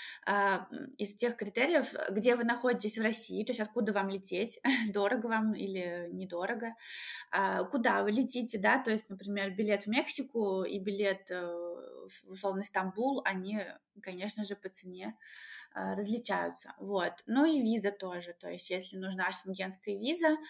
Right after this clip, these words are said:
то, ну, это примерно там пять-шесть тысяч рублей. Если это безвизовая страна, вы просто садитесь на самолёт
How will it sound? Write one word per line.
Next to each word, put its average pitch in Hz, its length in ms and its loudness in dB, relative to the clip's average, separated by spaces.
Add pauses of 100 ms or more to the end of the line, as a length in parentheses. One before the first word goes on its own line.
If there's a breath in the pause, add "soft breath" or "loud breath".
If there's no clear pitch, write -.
(360 loud breath)
то, 220 420 2
ну, 202 120 -2
это 196 160 -8
примерно 196 560 -4
там 180 220 -14
пять-шесть 185 520 -4
тысяч 190 340 -6
рублей. 175 340 -8
Если 202 300 -2
это 196 160 -6
безвизовая 262 540 0
страна, 208 560 -2
вы 196 100 -4
просто 190 280 -6
садитесь 185 380 -10
на 190 80 -12
самолёт 196 360 -2